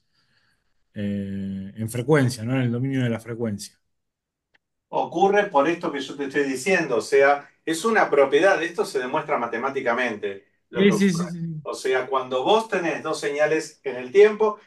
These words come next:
Speaker 2: ¿el batido qué es? El batido es que voy a tener la portadora,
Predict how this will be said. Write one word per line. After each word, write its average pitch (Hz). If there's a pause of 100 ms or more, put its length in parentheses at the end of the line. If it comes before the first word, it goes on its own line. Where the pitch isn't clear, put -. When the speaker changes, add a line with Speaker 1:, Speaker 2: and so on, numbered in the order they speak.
(200)
Speaker 2:
¿el 170
batido 269
qué 135
es? - (1600)
El 165
batido 269
es -
que 202
voy 208
a 196
tener 180
la 190
portadora, 160